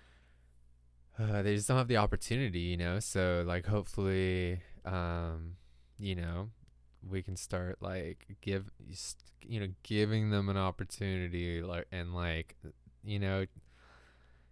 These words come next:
somehow saying thanks to, like, all of the departments doing the different shit and, like, yeah, just, um, exactly. And,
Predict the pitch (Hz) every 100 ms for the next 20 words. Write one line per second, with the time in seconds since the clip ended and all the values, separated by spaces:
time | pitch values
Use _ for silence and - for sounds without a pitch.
0 | - - - 104 107 107 113 107 98 85
1 | 90 98 98 - - 90 87 82 - -
2 | 92 98 98 92 - 92 90 85 82 98
3 | - - - 92 85 85 85 85 80 -
4 | - - - 98 - 98 98 85 101 101
5 | 101 73 - - 104 95 92 - 95 90
6 | 87 85 80 78 - - - - - -
7 | - 143 110 87 92 95 92 - - 92
8 | 87 90 92 90 101 - - - - -
9 | - - - - - - - - - 107
10 | 90 87 92 90 - 95 95